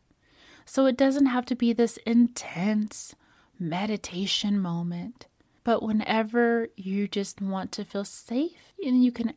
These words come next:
ask for that protection from God or that universe or the divine intelligence of however you relate to it.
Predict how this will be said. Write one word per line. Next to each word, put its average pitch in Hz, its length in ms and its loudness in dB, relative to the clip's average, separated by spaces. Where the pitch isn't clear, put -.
ask 220 320 -4
for - 60 -14
that - 200 -4
protection 220 800 -4
from 202 260 -6
God 220 540 -8
or 214 120 -2
that 202 260 -4
universe 240 800 0
or 208 80 -4
the 214 100 0
divine 202 360 2
intelligence 202 680 0
of 202 100 -10
however 202 460 -4
you 220 220 0
relate 202 400 -4
to 175 220 -8
it. 196 320 -14